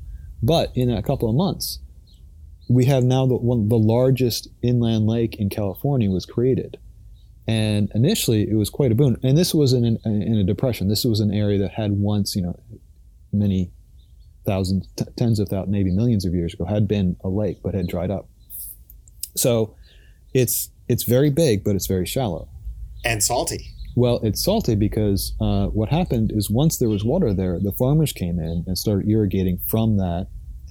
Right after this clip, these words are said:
Speaker 1: uh, from that body of water. So it's now being, it was now being, uh, developed for farmland. Uh, so communities came in, and then people decided, I think it was in the forties,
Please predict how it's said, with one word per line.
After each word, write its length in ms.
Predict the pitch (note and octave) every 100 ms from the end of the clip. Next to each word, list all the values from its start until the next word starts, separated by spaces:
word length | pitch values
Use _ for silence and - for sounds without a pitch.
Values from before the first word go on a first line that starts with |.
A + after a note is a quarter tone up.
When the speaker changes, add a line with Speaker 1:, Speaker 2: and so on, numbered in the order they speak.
| -
Speaker 1:
uh, 260 | F#2+ F2+ E2+ - -
from 140 | - G#2
that 180 | F#2 G2
body 220 | F#2+ F2+
of 120 | D#2+
water. 360 | C#3 C#3+ A2+ G#2 - - -
So 340 | - G#2+ G2+ - - - - - - - - - -
it's 200 | A2+ C3
now 240 | B2 A2+
being, 280 | G#2 A2 G2
it 80 | G#2+
was 160 | G2+
now 220 | A2 G#2+ G2
being, 320 | G2 F#2 F2
uh, 240 | F#2 F2+ E2+
developed 580 | F#2 F#2+ G2 F#2 F2+ - -
for 200 | G2+ F2
farmland. 640 | - B2 A2+ F#2 D#2+ E2 G2+ - - - -
Uh, 180 | F#2+ F2+
so 160 | G#2
communities 440 | F#2 A2+ A#2 A2+ G#2
came 260 | G2+ G2
in, 280 | F#2+ F#2 F2+ - - - -
and 160 | A2+ G#2
then 340 | G#2+ G#2 G2+
people 300 | B2 A#2+ A2
decided, 580 | G2+ - A#2 G#2+ G2+ F#2+ - -
I 60 |
think 180 | - F3+
it 40 |
was 160 | A#2 -
in 60 | G2
the 80 |
forties, 460 | - G#2+ C3 D3 -